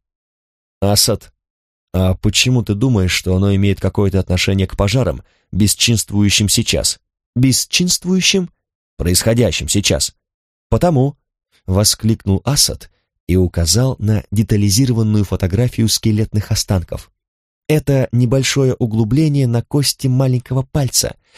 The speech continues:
Об этом есть кое-какая информация и вот тут». Он открепил от доски папку и извлек страницу отчета. «Вот описание.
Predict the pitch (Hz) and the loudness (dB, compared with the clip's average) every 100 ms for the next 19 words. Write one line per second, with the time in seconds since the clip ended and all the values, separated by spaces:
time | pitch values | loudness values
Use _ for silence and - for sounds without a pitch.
0 | - _ _ 85 80 101 131 143 131 127 | -20 _ _ -2 2 0 0 0 0 2
1 | 135 - - 127 127 123 123 120 113 98 | 0 -2 -4 0 0 0 -2 -2 -2 0
2 | 101 113 131 - 135 139 131 127 123 - | 0 0 0 -2 -2 -2 -2 0 -2 -4
3 | _ 98 87 - - _ _ _ _ 117 | _ -2 -2 -2 -10 _ _ _ _ 0
4 | 127 - 120 - 123 - 127 - 107 87 | 0 0 -4 -2 -2 0 0 0 -2 0
5 | 92 90 - 131 - 82 - 143 135 _ | 0 0 0 -2 0 -2 0 -2 -2 _
6 | _ 123 117 101 117 131 - - 113 107 | _ 2 2 2 2 0 -2 -2 0 0
7 | - 107 - 104 90 - - 147 165 143 | 0 0 2 0 0 -4 -4 -2 0 0
8 | 156 170 104 78 | 0 2 0 -2